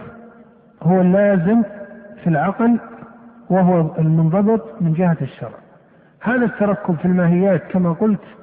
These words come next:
تارة يكون بالتضمن وتارة يكون من جهة اللزوم. إذن هذا قول السلف. وأما المخالفون فالمرجئة أصناف، ولكنهم اتفقوا على أن العمل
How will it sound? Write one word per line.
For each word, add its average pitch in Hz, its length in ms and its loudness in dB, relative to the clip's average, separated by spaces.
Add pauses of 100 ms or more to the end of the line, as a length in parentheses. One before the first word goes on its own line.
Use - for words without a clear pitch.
(420)
تارة 208 300 0
يكون 185 400 0
بالتضمن 196 640 2
وتارة 185 440 0
يكون 175 400 2
من 165 180 4
جهة 180 280 2 (960)
اللزوم. 143 400 0 (1600)
إذن 220 200 2
هذا 226 260 2
قول 190 240 0
السلف. 175 400 -2 (180)
وأما 226 320 2
المخالفون 196 720 2 (800)
فالمرجئة 202 600 2
أصناف، 196 640 0
ولكنهم 185 600 0
اتفقوا 180 560 -2
على 170 260 -2
أن 190 140 2
العمل 165 440 0